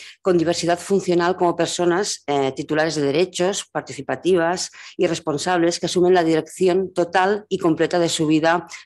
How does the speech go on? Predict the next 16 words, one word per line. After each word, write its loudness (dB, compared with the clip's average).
personal 0
y 0
social. -4
¿Vale? -6
Entonces, 0
a 2
lo 4
largo 4
de 4
todos 0
estos 0
años, 4
más 2
de -2
treinta 2
años, 0